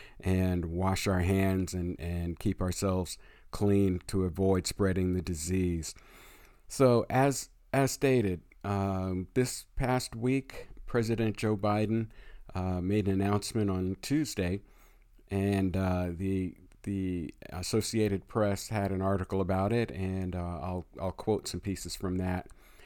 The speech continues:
Uh, President Joe Biden announced Tuesday that he's bumping up his deadline by two weeks for states to make all adults in the U S eligible for coronavirus vaccines. But even as he expressed optimism about the pace of vaccinations,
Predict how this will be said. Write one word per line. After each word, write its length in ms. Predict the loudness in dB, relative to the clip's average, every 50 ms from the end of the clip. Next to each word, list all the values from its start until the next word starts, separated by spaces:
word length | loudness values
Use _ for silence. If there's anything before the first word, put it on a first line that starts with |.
| -20 -20 -20 -20 -20 -10 -4
Uh, 300 | -2 -2 0 0 0 -2
President 520 | 2 2 2 2 2 0 0 0 0 0
Joe 180 | 0 -2 -2 0
Biden 340 | 0 2 2 2 2 2 2
announced 420 | 2 2 0 0 -2 -4 -8 -6
Tuesday 480 | -4 -2 -2 -2 -2 -2 0 0 0 2
that 160 | 0 -2 -2
he's 180 | -4 -6 -8
bumping 440 | -6 -2 0 0 0 0 0 0 0
up 160 | 0 -2 -2
his 200 | -4 -6 -8 -8
deadline 680 | -4 -2 0 0 2 2 0 0 0 0 0 -2 -2 -2 -4
by 140 | -4 -6 -6
two 280 | -6 -6 -6 -6 -4
weeks 480 | -2 -2 -2 -2 -2 -4 -8 -12 -16 -16 -16 -20 -20 -20 -20 -6
for 120 | -4 -4
states 460 | -4 -4 -2 0 0 0 0 0 -4 -6
to 120 | -6 -4
make 220 | -2 -2 -2 -2 -4 -6 -4
all 320 | 0 0 2 2 0 -2
adults 460 | -4 -4 -2 0 0 0 0 -2 -4 -4
in 80 | -4
the 100 | -2 -2
U 240 | 0 0 0 0 0
S 200 | 0 -2 -6 -6 -4
eligible 640 | -2 0 2 2 0 0 -2 -2 -2 0 0 -2 -2 -4
for 100 | -6 -6
coronavirus 920 | -4 -4 -2 -2 -2 0 -2 -2 -2 -2 0 0 0 0 -2 -4 -6 -4
vaccines. 760 | -4 -4 -4 -4 -6 -8 -4 -2 -2 0 0 -2 -4 -6 -10 -16 -20 -20 -20 -20 -20 -20 -20 -8 -4
But 140 | 0 2
even 260 | 2 2 2 2 2 2
as 200 | 2 0 0 0
he 120 | -2 -2
expressed 480 | -2 -4 -6 -8 -4 -2 -2 -2 -2 -6 -6
optimism 680 | -4 -2 -2 -2 -2 -2 -2 0 0 0 -2 -2 -4
about 300 | -4 -2 -2 -2 -4 -4
the 60 | -6 -8
pace 380 | -4 -2 0 0 0 -2 -4
of 100 | -4 -2
vaccinations, 920 | -2 -2 -2 -2 -4 -4 -4 -4 -2 -2 -4 -4 -6 -8 -8 -8 -8 -10